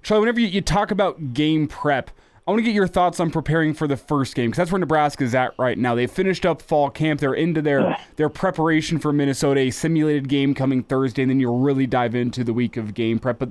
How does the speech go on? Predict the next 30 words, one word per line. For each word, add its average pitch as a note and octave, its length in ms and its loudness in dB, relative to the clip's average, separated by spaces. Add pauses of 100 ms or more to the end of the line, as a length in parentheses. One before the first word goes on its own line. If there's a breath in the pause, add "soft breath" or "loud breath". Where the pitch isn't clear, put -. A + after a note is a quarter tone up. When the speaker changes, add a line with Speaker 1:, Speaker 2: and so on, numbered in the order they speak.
(140)
Speaker 1:
fall F#3+ 160 2
camp F3+ 260 -2
is C#3+ 100 -2
over, D3 280 0
and, C3 100 0 (380 loud breath)
and E3 160 -4
tell G3+ 120 2
me, G3 80 2
in A3 60 2
an B3+ 120 2
average E3 680 0
year, D#3 180 2
how F#3 180 -4
many A#3+ 180 0
questions D3 760 -2
do B2+ 80 -2
you D3 220 0
still D3 340 -2
have C3 340 -2
going C3 280 0
into C3 180 2
that B2+ 220 -2
first B2 300 -4
game? A#2 180 0
Because A2+ 160 -4
that's D#3+ 160 0
Speaker 2:
Uh-huh. F3 160 2
Speaker 1:
something D#3+ 240 -2 (260 loud breath)
we, D3 80 -4
we've G3 80 2